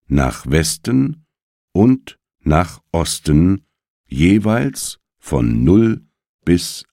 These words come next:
einhundertachtzig Grad. Der Nullmeridian und der einhundertachtzigste Meridian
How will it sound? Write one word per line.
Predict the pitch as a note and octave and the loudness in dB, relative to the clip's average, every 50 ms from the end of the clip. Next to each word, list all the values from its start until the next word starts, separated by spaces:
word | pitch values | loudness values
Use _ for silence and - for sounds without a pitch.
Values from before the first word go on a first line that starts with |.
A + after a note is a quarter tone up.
| _ - | _ -4
einhundertachtzig | C#2 D2+ D#2 D#2+ D#2 D2 D#2+ D#2+ D#2 E2 F2+ C#2+ - - - B1+ B1 - - _ - - - F2 E2+ D#2+ - - - _ | -2 0 0 0 0 0 0 0 0 0 -2 -6 -6 -6 -8 -8 -8 -8 -12 _ -18 -8 -6 -4 -4 -4 -8 -14 -16 _
Grad. | - E2 E2 D2 C2+ - - _ _ _ _ _ _ _ _ _ _ _ _ _ _ _ _ _ _ _ _ _ _ _ _ _ _ | -4 -4 -2 -2 -4 -6 -12 _ _ _ _ _ _ _ _ _ _ _ _ _ _ _ _ _ _ _ _ _ _ _ _ _ _
Der | - - C#2+ C#2+ C#2+ C#2 C2 B1 B1 A#1+ - - _ | -6 -2 0 2 2 0 0 -2 -4 -6 -8 -6 _
Nullmeridian | - E2 G2 B2 D3 D3+ C3 D#2 - - A#1+ C#2 C#2+ C#2+ B1+ C#2 C2+ B1+ B1+ B1+ C2 C2+ B1 B1+ C2+ D2+ E2+ G2 A2 B2+ - _ _ _ _ _ _ _ _ _ _ _ | 2 4 4 4 4 4 2 2 0 0 0 0 2 2 0 0 -2 -2 -2 -2 -2 -2 0 0 0 0 0 -2 -4 -6 -10 _ _ _ _ _ _ _ _ _ _ _
und | - D#2+ D#2+ D2+ D2 D2 - - - | 0 2 2 2 2 0 -4 -6 -4
der | E2 D2 C#2 C2 C2 - _ _ - | -2 0 0 -2 -4 -6 _ _ -2
einhundertachtzigste | A2+ C3 C#3+ C#3+ C#3 B2+ - - A#2+ A#2+ A#2 A2 A#2 A2 A2 A2 - _ - A2+ A2+ - - - - - - D2+ D2 - - - - - C#2 C2 B1+ B1 - - - | 0 0 0 0 -2 -4 -4 -2 -2 0 0 0 0 -2 -2 -4 -10 _ -6 -6 -6 -6 -8 -14 -14 -10 -8 -6 -6 -6 -8 -10 -10 -6 -4 -4 -2 -4 -6 -6 -2
Meridian | - C#2+ C#2 C2 B1+ C#2 C2+ C2 B1+ C2 C2 C2 C2 C2 C2+ D2+ E2+ G2 A2+ A#2 | 0 0 2 2 2 0 0 0 0 0 0 0 0 0 0 0 -2 -2 -4 -8